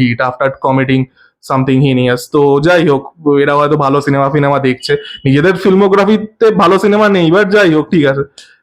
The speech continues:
দেখছে ফেকছে। আমাদের, আহ, আরেকজন যিনি আছেন, উঠতি স্টার। তো উঠতি স্টা-, স্টার মানে Instagram-এ স্টার, তার সিনেমা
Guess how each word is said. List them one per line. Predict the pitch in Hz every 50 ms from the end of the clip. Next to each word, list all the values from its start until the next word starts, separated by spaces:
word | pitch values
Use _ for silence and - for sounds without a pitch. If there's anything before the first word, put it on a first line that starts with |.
| _ _ 156
দেখছে | 165 156 156 - 170
ফেকছে। | 156 151 143 - - - 190 220 - - - - -
আমাদের, | 131 143 156 185 208 214 262 247 233 220 175 151
আহ, | 139 131 120 123
আরেকজন | 131 139 156 180 185 190 196 - - 294 294
যিনি | 226 226 220 220 214 180
আছেন, | 156 - 175 175
উঠতি | 170 175 180 175 - - 220 214 214
স্টার। | - - - - 147 131 131 139 160 247 254 254 _ _ _ _ _ _ _ _ _ _ _
তো | 160 151 151 151 151
উঠতি | 156 151 160 165 170 - - 277 269
স্টা-, | - - - - - 175 156
স্টার | 165 - - 185 165 180 214
মানে | 254 294 311
Instagram-এ | 277 247 220 220 - - 233 214 190 208 208 196 196 185
স্টার, | 190 - 151 160 160 -
তার | 156 143 143
সিনেমা | - - 170 175 180 190 196